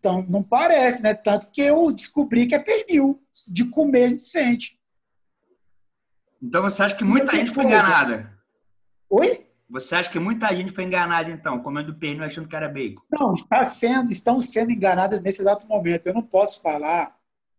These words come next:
Speaker 1: qual
Speaker 2: É,
Speaker 1: é a lanchonete.
Speaker 2: acusação grave, hein? Acusação grave, hein?
Speaker 1: Acusação grave.
Speaker 2: Acusação
Speaker 1: Não é
Speaker 2: grave.
Speaker 1: bacon, é pernil fatiado.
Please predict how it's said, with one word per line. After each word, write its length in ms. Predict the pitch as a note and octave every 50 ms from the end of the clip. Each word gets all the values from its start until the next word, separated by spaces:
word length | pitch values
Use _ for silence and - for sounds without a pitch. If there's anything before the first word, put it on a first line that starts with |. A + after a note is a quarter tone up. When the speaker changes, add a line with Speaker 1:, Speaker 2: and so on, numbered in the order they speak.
| _ _ _ _ _ _ -
Speaker 1:
qual 120 | - E3
Speaker 2:
É, 60 | F3 F3+
Speaker 1:
é 20 | F#3
a 20 |
lanchonete. 300 | F3 F3+ F#3 F3 - A3 - A3 A3+
Speaker 2:
acusação 300 | G3+ - - C4 C#4+ D4
grave, 320 | C#4 D4 D#4+ E4 D#4 E4 F4
hein? 200 | F#4 E4+ - - -
Acusação 680 | D#3+ D3+ - - G3+ G3 G#3 G#3+ G3 - - A3+ D#4+
grave, 360 | F4+ F#4+ E4 E4+ E4 D#4 D#4 D#4+
hein? 80 | D#4+ - - - _ _ _ _ _ _
Speaker 1:
Acusação 760 | - F3+ F3+ - G#3 G#3+ G#3 A3 G#3+ G3 - - E4+ F4 E4+
grave. 400 | E4 D#4+ C#4 B3+ A#3+ A3+ G#3 E3
Speaker 2:
Acusação 280 | G3 - A#3+ C#4+ D4+ D#4+
Speaker 1:
Não 60 | D4
é 60 | D4
Speaker 2:
grave. 380 | D#4+ - - - A#3+ A#3 A#3 A3+
Speaker 1:
bacon, 240 | A3 - - D#3+ - _ _ _ _ _ -
é 220 | G#3 A#3+ B3+ B3
pernil 1160 | B3 - _ _ _ - A#3 B3 C4 B3 G3+ G3 F#3+ F#3 F3+ F3+ F#3 G3 G#3 G#3+ A3 A3+ A#3 A3+
fatiado. 960 | - - - - F#3 G#3 G#3 - - - G#3+ F#3 D#3+ D#3 D3 C3 B2 A#2+ -